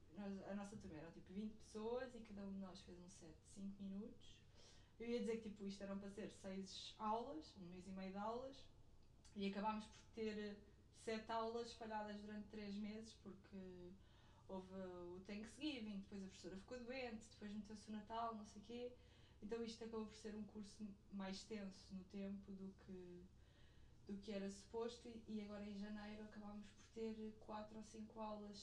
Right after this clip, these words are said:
seguidas, que foi, na verdade, tipo, a parte séria do curso que, que foi ali mais, mais intensa. E em cada aula tínhamos que preparar, eh,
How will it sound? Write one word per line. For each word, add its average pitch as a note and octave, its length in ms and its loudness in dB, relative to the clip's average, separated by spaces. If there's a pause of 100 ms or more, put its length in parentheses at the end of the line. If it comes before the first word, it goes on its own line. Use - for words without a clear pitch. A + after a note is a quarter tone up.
seguidas, A3 800 0 (440)
que - 60 -12
foi, A3+ 160 6
na G#3+ 120 6
verdade, G#3 340 4
tipo, - 120 -8 (600)
a F#3+ 80 -6
parte F3+ 260 -4 (140)
séria F#3 300 2
do F#3 120 -2
curso F#3 400 -6 (120)
que, - 120 -8 (160)
que - 160 -12
foi F#3+ 120 -4
ali F#3 200 -4
mais, F#3 680 -8 (640)
mais G3 220 6
intensa. G3 540 0 (140)
E E3 100 -4
em E3 100 -4
cada E3+ 200 -2
aula D#3+ 260 4
tínhamos D#3 240 -6
que - 80 -12 (100)
preparar, E3 320 -4
eh, E3+ 360 -6